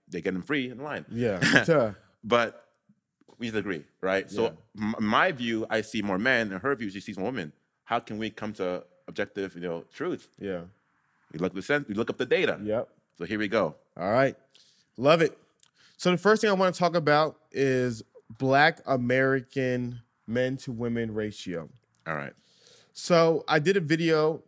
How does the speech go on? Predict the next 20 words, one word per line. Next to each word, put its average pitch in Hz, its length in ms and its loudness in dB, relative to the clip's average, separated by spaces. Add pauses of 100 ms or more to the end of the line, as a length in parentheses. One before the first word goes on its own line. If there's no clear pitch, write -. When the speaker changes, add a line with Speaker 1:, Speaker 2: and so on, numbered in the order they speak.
(500)
Speaker 2:
a 131 120 -4
couple 151 640 -2
of 120 140 -8
months 139 380 -4
ago 127 340 0
about 117 540 0 (180)
how 135 460 0
it 127 180 -2
was 127 180 -4
impossible 123 540 -4
for 120 120 -10
most 113 280 -4
men 120 180 -2
to 110 80 -6
cheat - 280 -8
because 117 240 -6
there's 107 120 -10
just 107 160 -10
not 113 300 -4
enough 110 300 -6